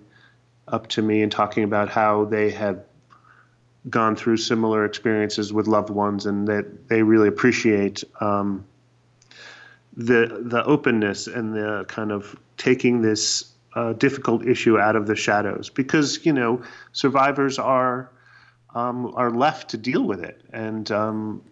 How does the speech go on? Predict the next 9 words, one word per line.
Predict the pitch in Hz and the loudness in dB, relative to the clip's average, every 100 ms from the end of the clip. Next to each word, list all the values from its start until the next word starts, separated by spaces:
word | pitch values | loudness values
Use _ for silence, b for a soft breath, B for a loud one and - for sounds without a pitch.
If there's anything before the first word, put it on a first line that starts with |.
| - - - - | -20 -20 -20 -8
and | 117 117 117 113 | -2 0 0 2
there's | 120 110 | 2 2
been | - 117 110 104 101 - | 4 4 4 0 -4 0
a | 117 | 4
real | 113 107 | 4 2
taboo | - 101 110 110 | 2 2 6 6
about | 104 98 98 | 6 2 -2
talking | - 98 - 98 | 0 -4 -2 -6
about, | 90 95 92 - | -4 -4 -6 -10